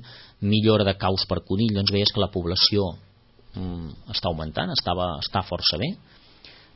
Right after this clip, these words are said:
però, doncs, ens permetrà encara, eh, d'una manera, diríem, més científica, acabar de, d'avaluar, doncs, totes aquestes intervencions. I, per tant, també entenem que serà un projecte potent i que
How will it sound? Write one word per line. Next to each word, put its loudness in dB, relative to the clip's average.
però, 10
doncs, 4
ens 0
permetrà -2
encara, -2
eh, -4
d'una 2
manera, 0
diríem, -4
més 4
científica, -2
acabar 0
de, 0
d'avaluar, 2
doncs, -4
totes -2
aquestes -2
intervencions. -4
I, -2
per 2
tant, 0
també 2
entenem 0
que 0
serà 4
un 2
projecte -2
potent 0
i 0
que 0